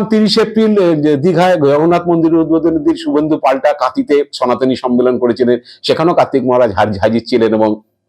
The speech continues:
আহ, হিন্দু মহিলা পুরুষ যারা ওখানে, আহ, জমায়েত হয়েছিলেন তারা কেন খাওয়ার লাইনে, আহ, <clears throat> ধর্মের কথা না শুনে খাওয়ার লাইনে দৌড়েছিলেন, সেই নিয়ে তিনি, আহ, যে তার ক্ষোভের কথা তিনি জানিয়েছিলেন বক্তৃতাতে এবং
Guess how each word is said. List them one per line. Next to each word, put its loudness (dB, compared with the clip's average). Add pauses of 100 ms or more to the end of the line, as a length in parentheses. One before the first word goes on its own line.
(320)
আহ, 0 (360)
হিন্দু 2
মহিলা 2
পুরুষ 0
যারা 2
ওখানে, 0 (140)
আহ, 2
জমায়েত -2
হয়েছিলেন 0 (320)
তারা 2
কেন 0 (380)
খাওয়ার 0
লাইনে, 2
আহ, -2
<clears throat> 0
ধর্মের 0
কথা 0
না 0
শুনে -2
খাওয়ার 2
লাইনে 0
দৌড়েছিলেন, 0
সেই -2
নিয়ে 0
তিনি, 0 (360)
আহ, 2
যে 0
তার 0 (340)
ক্ষোভের 0
কথা 2
তিনি 0
জানিয়েছিলেন 0
বক্তৃতাতে -2
এবং 2